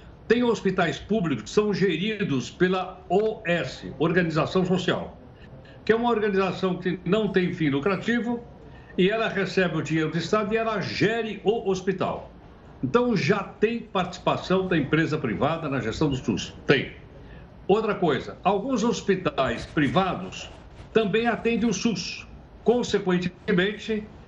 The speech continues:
há uma outra vinculação entre a saúde pública e a saúde privada. O Estado paga, o Estado, eu digo, o governo paga e as pessoas são atendidas no hospital privado.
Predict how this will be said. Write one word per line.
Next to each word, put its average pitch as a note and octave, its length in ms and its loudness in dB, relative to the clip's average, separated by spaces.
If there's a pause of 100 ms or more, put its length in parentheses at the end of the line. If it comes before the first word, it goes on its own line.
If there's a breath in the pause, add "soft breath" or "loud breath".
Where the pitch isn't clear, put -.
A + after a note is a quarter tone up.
há F#3+ 240 2
uma A3 180 0
outra G#3+ 540 0 (180)
vinculação F#3+ 840 0
entre C#3+ 360 2
a B2 60 0
saúde D#3 360 0
pública A3+ 680 -2
e F#3+ 120 0
a G3+ 80 0
saúde F#3+ 380 0
privada. C3 560 -2 (220 loud breath)
O D#3+ 80 4
Estado D3 420 2
paga, F#3 240 0
o D3+ 60 -4
Estado, C#3 260 -2
eu A#2+ 60 -2
digo, A2+ 160 0
o - 20 0
governo D3 320 2
paga G#3+ 540 -2 (240 loud breath)
e F3 100 4
as F3+ 140 2
pessoas F3 340 2
são F3+ 140 2
atendidas D#3 480 0
no D#3+ 100 0
hospital C#3+ 480 0
privado. G#2 580 -2